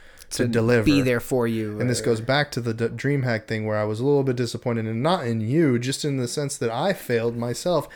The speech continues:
Speaker 1: 'cause I should have been more aware that there were these sort of weaknesses.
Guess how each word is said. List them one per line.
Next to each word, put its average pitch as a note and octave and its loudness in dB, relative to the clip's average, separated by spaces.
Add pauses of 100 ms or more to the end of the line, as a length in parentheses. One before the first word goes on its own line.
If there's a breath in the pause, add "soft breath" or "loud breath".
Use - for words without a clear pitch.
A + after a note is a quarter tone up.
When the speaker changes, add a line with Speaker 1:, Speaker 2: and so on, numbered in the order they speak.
(180 loud breath)
Speaker 1:
'cause B2+ -2
I D3 -2
should D3+ -2
have B2 -2
been B2 0
more A#2+ -4 (480 loud breath)
aware A#2+ 4
that A2 0 (260 loud breath)
there B2+ 0
were B2 2
these A2+ -2
sort A2+ 0
of G#2+ -4
weaknesses. A2 -4